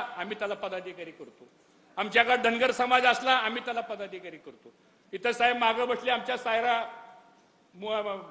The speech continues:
पठाण आहे, तिथं उभा, उभा राहा जरा. साहेब, ही पहिली महिला नगराध्यक्ष ओपनची जागा असताना त्यांना आम्ही नगराध्यक्ष केलं होतं. इथं भिगवण गावचे आमच्या सरपंच आल्या,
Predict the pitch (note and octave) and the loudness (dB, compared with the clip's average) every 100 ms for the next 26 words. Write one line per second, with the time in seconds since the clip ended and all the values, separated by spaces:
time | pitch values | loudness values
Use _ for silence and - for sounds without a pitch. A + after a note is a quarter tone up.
0 | - - G3 B3 A#3+ B3 A#3+ A3 A3+ A3+ | -18 -6 0 2 4 2 0 -4 0 0
1 | G#3 A3 A#3+ F#3+ F3 - - - _ _ | 0 0 -2 -4 -8 -14 -20 -20 _ _
2 | _ _ - A#3 B3+ A#3+ B3 B3 C4 D4 | _ _ 0 0 0 4 8 8 8 6
3 | C#4 A#3 A#3+ C4+ C#4+ C4 - E3 A3 B3+ | 8 8 10 10 8 6 -2 0 4 8
4 | D4 C#4 C4 - A3+ F3+ - A3+ B3 D#4 | 8 8 4 4 2 0 8 8 12 10
5 | D#4+ E4+ D#4+ D4+ C#4 A#3+ - G3+ D3+ - | 8 4 8 8 8 6 4 4 2 0
6 | - - - A3 A#3 B3+ B3 A#3+ A3+ A3 | -10 -18 -4 0 4 4 4 2 2 2
7 | F#3+ F#3 - E3+ D3 B2 - - - - | 0 -4 -8 -10 -12 -14 -16 -18 -18 -18
8 | - - - - - - - - - - | -18 -18 -18 -18 -18 -16 -16 -16 -16 -16
9 | - - - - - - - - - F3+ | -16 -16 -18 -18 -20 -20 -20 -14 -6 -2
10 | A3+ A3+ G#3+ B3+ B3+ B3+ - B3+ - C4 | 0 2 4 2 4 0 2 0 0 -2
11 | B3 A3 C4 B3+ A#3+ A3+ | -2 -2 0 4 6 6